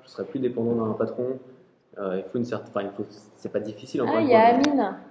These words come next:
Speaker 2: Salut, Amine.
Speaker 1: Salut, Amine.
Speaker 2: Euh, ok, donc restez libre. Et moi, bah, moi, c'est, euh, n'oubliez pas de passer à l'action. <laughs>
Speaker 1: C'est bien aussi. <laughs>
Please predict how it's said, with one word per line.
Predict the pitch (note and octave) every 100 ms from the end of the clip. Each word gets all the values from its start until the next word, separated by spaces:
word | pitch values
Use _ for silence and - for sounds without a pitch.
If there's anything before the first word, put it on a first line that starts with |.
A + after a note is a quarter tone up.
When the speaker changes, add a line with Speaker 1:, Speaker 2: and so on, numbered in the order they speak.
| -
Speaker 2:
Salut, | - A#3 B3 D4
Amine. | C#4+
Speaker 1:
Salut, | D4 -
Amine. | E3 E3+ B2+ - - - - - _ _ _ _ _ - - - - - _ _
Speaker 2:
Euh, | A3+ A3+ A3 C#4
ok, | - D4
donc | C4 A#3+ -
restez | E4+ - F4 C#4+
libre. | C4+ G4+ G4 C#4 G#3
Et | A#3+
moi, | A#3+ B3+ D#4+
bah, | D4 A3
moi, | B3+
c'est, | D4+ - C#4 C#4
euh, | A3
n'oubliez | A3+ B3+ B3
pas | A#3 E4+
de | F4
passer | A#3 A3+
à | D4
l'action. | D#4 - D4+ D#4 - - _ _
<laughs> | - - -
Speaker 1:
C'est | D#4 A#3+ B3+ - - A3 - D#3
bien | D3
aussi. | C3+ - - - - -
<laughs> | -